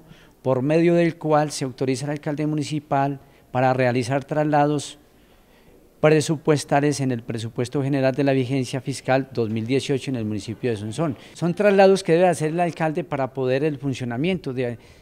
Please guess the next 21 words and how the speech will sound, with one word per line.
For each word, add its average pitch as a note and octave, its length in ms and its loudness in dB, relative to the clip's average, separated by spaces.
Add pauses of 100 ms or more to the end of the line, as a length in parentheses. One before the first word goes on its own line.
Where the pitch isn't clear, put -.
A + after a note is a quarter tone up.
(140)
de, A#2+ 200 -4
de, A#2+ 140 -6
de A#2+ 140 -10
algunas B2+ 480 -4
áreas D3+ 440 -2
o C#3 60 -8
de B2 60 -4
algunas A#2+ 280 -8
secretarías. G#2 760 -10 (720)
Y C#3+ 100 4
el E3+ 100 6
proyecto F3+ 560 2
negado D#3 560 0
en F3 160 -2
comisión, D#3 680 0
el B2+ 60 -4
proyecto B2 320 -4
de - 20 -2
acuerdo C#3+ 220 -4
número D3+ 400 0
veintidós, D#3 800 0